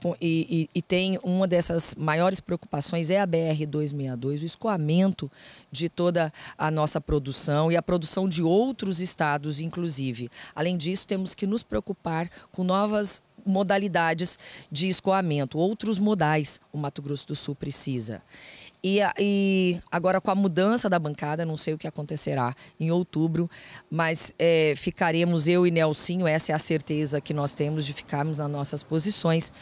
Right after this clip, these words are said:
Nós vamos trabalhar, continuar com a nova bancada e com os recursos destinados para o ano que vem,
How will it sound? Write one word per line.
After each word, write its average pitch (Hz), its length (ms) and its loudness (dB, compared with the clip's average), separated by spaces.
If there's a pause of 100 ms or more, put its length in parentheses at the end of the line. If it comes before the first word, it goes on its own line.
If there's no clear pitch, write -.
(200)
Nós 147 140 -4
vamos 165 180 -4
trabalhar, 156 440 0
continuar 185 720 0 (260)
com 180 160 2
a 175 80 4
nova 226 300 4
bancada 175 680 2 (240)
e 175 120 -4
com 196 200 0
os 196 120 0
recursos 196 400 0
destinados 170 640 -2
para 185 260 -2
o 175 80 0
ano 165 240 0
que 165 140 -6
vem, 156 420 0